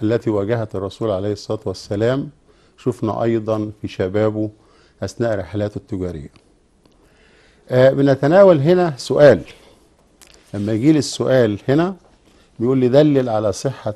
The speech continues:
هذه العبارة، واجه الرسول صلى الله عليه وسلم الكثير من الصعوبات في طفولته". بنيجي هنا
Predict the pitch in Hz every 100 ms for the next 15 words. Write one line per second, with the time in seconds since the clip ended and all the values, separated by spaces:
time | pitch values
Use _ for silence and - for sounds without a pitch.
0 | - 95 95 123 104 98 117 143 170 165
1 | - _ _ _ _ _ 120 113 156 165
2 | 147 123 120 117 - 156 131 90 - _
3 | - - 131 127 113 110 123 113 98 104
4 | 113 107 104 98 - 120 135 135 139 139
5 | _ _ _ 107 107 - 104 - 180 185
6 | 131 110 101 - - 110 98 101 120 123
7 | - _ _ _ _ 120 123 123 139 -
8 | 90 - - _ _ _ _ _ _ _
9 | _ _ _ _ _ 107 104 113 110 113
10 | 117